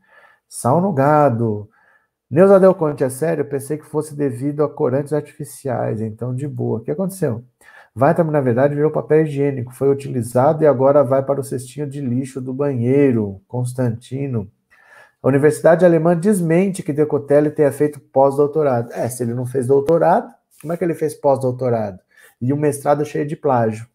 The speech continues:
Complicado, né? Segundo Paulo Marinho, o celular está com a família do Bebiano e eles não têm a mínima intenção de divulgar as informações,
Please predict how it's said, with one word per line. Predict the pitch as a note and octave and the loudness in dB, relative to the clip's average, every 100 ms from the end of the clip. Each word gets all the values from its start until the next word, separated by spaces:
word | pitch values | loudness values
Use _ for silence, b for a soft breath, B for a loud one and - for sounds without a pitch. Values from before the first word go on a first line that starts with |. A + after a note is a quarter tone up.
| _ _ _ | _ _ _
Complicado, | G2 A2 - C#3 C3 A#2+ | -12 -10 -4 0 2 2
né? | C#3+ F#3+ G3 _ _ _ _ _ _ | -2 -2 -8 _ _ _ _ _ _
Segundo | - D#3 G3+ | -4 0 2
Paulo | G3 F#3 F3+ | 4 4 6
Marinho, | D#3 C#3+ F#3 | 4 2 -2
o | |
celular | D#3+ E3 D#3+ E3 | -2 -2 2 0
está | D#3+ E3 | 0 -2
com | E3 | -2
a | |
família | D#3 D#3 D3+ F3+ | -4 -6 -2 -4
do | D#3+ | -4
Bebiano | D#3+ D3+ C#3 C3 D#3 E3 C3+ B2+ | -4 -4 0 0 0 -2 -4 -2
e | C#3 | -2
eles | D3+ C#3+ | -2 -4
não | E3 E3 | -6 -6
têm | - E3 | -4 -2
a | D3+ | -2
mínima | D#3 F#3+ G3 F#3 | -2 -4 -2 -4
intenção | F3 E3+ D3+ - D#3 | -4 -4 -4 -6 -6
de | D3+ | -6
divulgar | D3 C#3+ C#3 C#3 | -6 -6 0 2
as | C#3+ D3 | 2 -2
informações, | C#3 D3+ D3+ B2 - A#2 A2 | -6 -2 -2 -2 -2 -2 -2